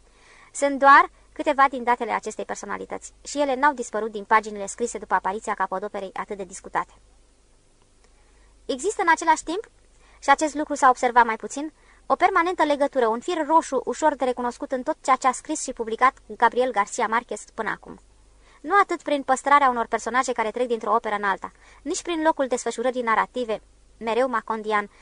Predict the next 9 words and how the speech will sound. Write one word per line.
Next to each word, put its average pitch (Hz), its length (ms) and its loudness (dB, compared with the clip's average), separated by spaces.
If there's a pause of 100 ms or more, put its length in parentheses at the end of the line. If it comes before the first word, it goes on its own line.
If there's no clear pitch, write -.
(180)
cât 269 160 -2
mai 294 120 4
ales 311 200 2
prin 320 160 -6
soluțiile 294 540 -2
estetice 269 500 -4
de 254 80 0
final, 226 300 -2
prin 247 240 -4